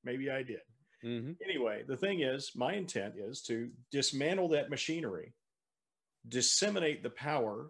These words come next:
Speaker 1: according to the Constitution, and let the people run their government. Make the government serve the people according to the Constitution. Uh,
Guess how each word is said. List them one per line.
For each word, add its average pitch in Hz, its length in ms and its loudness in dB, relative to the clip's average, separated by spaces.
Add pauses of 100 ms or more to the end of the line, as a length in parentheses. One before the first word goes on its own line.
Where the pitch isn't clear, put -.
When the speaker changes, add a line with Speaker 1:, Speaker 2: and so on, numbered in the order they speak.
(180)
Speaker 1:
according 165 520 -2
to 151 140 -2
the 143 100 -4
Constitution, 123 920 -4 (460)
and 123 140 -2
let 143 200 -2
the 147 80 -2
people 147 520 -4 (340)
run 113 180 -2
their 117 140 0
government. 104 500 -6 (800)
Make 110 240 -4
the 131 80 -2
government 113 500 0
serve 110 380 -4
the 110 80 -6
people 101 340 -8
according 98 380 -12
to 95 60 -16
the 98 60 -16
Constitution. 101 640 -10 (800)
Uh, 104 280 -4